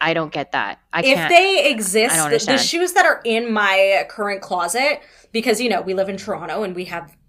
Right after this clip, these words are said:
Speaker 2: fifteen different seasons, so you need fifteen different pairs of shoes to acclimate to these fifteen different seasons. Uh,
Speaker 1: <laughs>
Speaker 2: I wipe and clean the bottom of my shoes before they go into the closet.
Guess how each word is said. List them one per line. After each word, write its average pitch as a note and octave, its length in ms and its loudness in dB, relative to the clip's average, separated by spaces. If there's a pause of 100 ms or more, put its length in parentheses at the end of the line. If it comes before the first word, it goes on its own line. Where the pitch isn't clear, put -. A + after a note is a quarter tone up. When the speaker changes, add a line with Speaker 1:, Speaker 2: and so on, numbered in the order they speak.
(320)
Speaker 2:
fifteen G3+ 640 -2
different F#3 320 -8
seasons, E3+ 540 -10
so F#3+ 60 -6
you F3+ 140 -8
need F3 200 -10
fifteen F#3 340 -10
different F3 320 -12
pairs E3 240 -8
of F3 100 -14
shoes F#3 460 -4 (880)
to C4 100 0
acclimate G#3 540 4
to F#3+ 80 -10
these F#3 160 -2
fifteen F#3+ 320 -4
different F3+ 320 -8
seasons. G3 520 -6 (360)
Uh, A3+ 380 6
Speaker 1:
<laughs> - 40 -4
Speaker 2:
I C4+ 540 2
wipe G#3 600 4
and B3 300 2
clean C4 460 -2
the G#3 100 2
bottom G3+ 320 0
of F#3+ 80 -4
my F3+ 140 -2
shoes E3+ 760 -6 (500)
before A#3 480 4
they G#3+ 160 4
go G3+ 320 4
into F#3+ 420 -4
the F3+ 100 -4
closet. - 760 -6